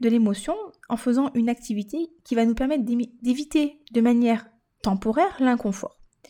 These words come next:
En anglais, on va utiliser le terme buffering. En français, on va dire plutôt tamponner. Donc on va utiliser un buffer ou un tampon émotionnel pour se distraire momentanément et se soulager. Alors ça peut être manger,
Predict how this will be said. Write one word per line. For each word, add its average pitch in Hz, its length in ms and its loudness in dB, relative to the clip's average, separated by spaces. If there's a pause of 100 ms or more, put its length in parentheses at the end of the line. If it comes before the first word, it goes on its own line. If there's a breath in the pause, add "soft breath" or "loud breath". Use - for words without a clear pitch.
(340 loud breath)
En 226 140 2
anglais, 226 380 4
on 226 80 -2
va 214 100 0
utiliser 220 280 -2
le 285 120 2
terme 240 320 2
buffering. 190 580 4 (960 loud breath)
En 214 60 0
français, 226 520 0
on 240 60 -2
va 214 120 2
dire 254 220 2
plutôt 302 240 0
tamponner. 247 680 0 (240)
Donc 226 220 0
on 220 40 2
va 220 120 4
utiliser 220 560 2
un 185 120 0
buffer 196 480 2 (280)
ou 240 140 0
un 220 100 2
tampon 233 460 -2
émotionnel 226 540 -2
pour 240 160 0
se - 100 -2
distraire 247 480 2
momentanément 285 1040 2 (160)
et 285 240 -2
se - 180 -4
soulager. 196 520 0 (920)
Alors 180 200 -2
ça 185 100 -6
peut 185 140 0
être 180 220 6
manger, 220 580 2